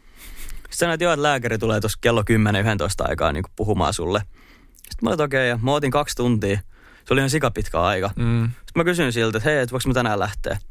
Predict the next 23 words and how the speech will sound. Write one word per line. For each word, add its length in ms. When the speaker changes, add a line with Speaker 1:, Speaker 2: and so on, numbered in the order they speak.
Speaker 1:
No 200
ei 300
kyllä 200
ehkä 240
vielä 240
tänään, 340
katsotaan 420
huomenna. 520
Sit 80
mä 80
olin, 100
että 80
ei 480
vitsi. 580
Nyt 100
mun 120
pitää 220
niinku 220
olla 220
kolmetoista 600
tuntia 420
tässä 180
sängyssä 600